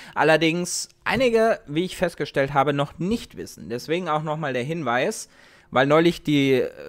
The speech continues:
beim anderen Thema kam das auch schon mal, wo ich sage, „Ey, das weiß doch jeder, warum machst du dazu noch ein Video?“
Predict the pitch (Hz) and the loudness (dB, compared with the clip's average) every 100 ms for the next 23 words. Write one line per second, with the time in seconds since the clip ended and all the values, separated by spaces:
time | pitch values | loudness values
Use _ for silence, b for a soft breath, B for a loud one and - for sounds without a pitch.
0 | 90 90 127 131 131 151 135 151 131 120 | -12 -2 0 0 -2 -2 -2 -2 -2 -2
1 | - 131 123 - 127 131 117 113 117 113 | -4 -4 -4 -6 -8 -6 -6 -4 -6 -6
2 | 117 113 127 131 120 135 139 131 123 131 | -6 -6 -6 -8 -8 -8 -6 -4 -2 -2
3 | 123 120 120 123 123 131 120 117 135 123 | -2 -2 -4 -4 -6 -6 -6 -6 -6 -6
4 | 120 131 139 151 143 | -6 -8 -8 -4 -2